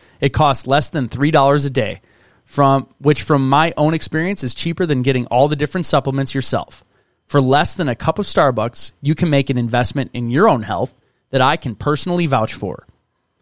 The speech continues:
Right now, it's time to reclaim your health and arm your immune system with convenient daily nutrition.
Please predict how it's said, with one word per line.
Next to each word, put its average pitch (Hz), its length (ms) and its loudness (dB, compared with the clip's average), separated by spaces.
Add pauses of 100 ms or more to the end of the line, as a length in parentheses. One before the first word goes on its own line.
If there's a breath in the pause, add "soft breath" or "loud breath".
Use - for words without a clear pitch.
(220)
Right 151 260 0
now, 180 420 0
it's - 180 -6
time 156 180 2
to 123 80 0
reclaim 170 460 0
your 170 120 2
health 127 460 0
and 123 220 -4
arm 143 200 2
your 196 160 -2
immune 151 220 0
system 131 460 -4 (300 soft breath)
with 131 180 2
convenient 143 580 0 (180)
daily 143 300 2
nutrition. - 640 -2